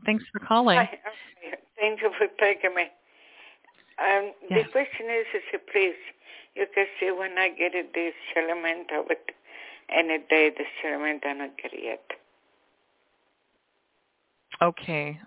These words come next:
Speaker 1: so let's see, if I may ask, we know for sure that you are receiving a settlement, is that correct?
Speaker 2: No, they got it when the, the child that said, "I gotta get it."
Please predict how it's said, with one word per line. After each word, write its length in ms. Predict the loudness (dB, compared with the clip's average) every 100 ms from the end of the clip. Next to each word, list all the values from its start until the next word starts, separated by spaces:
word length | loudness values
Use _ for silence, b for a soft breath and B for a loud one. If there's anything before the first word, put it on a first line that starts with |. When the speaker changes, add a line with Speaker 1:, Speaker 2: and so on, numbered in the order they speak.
| -20 _ -2
Speaker 1:
so 140 | 0
let's 240 | 4 2 0 -6
see, 180 | -2 -2
if 140 | -2
I 120 | -4
may 180 | -4 -4
ask, 320 | 0 0 0 -6 -20 B B B -20 _
we 180 | 0 2
know 240 | 4 4 4
for 180 | 2 2 0
sure 180 | -2 0
that 180 | 2 0
you 180 | 0 -4
are 400 | 0 2 2 0 -2
receiving 480 | -2 0 0 0
a 120 | -2 2
settlement, 440 | 2 2 0 -2
is 80 | 0
that 200 | 0 -2
correct? 420 | -2 0 0 -2 _ _ _ _ _ _ _ _ _ _ _ _ _ _ _ _ _ _ -16
Speaker 2:
No, 540 | -8 2 10 12 12 10 2 0
they 220 | 2 4
got 160 | 2 2
it 140 | 0
when 140 | 0 -2
the, 600 | -4 0 4 4 4 0
the 100 | -6 -14 -4 4
child 320 | 6 4 0 -4
that 160 | -6 -4 2
said, 340 | 2 2 -8 -16 B B B
"I 180 | 0 0 2
gotta 220 | 0 0
get 300 | 0 0 0
it." 60 | 0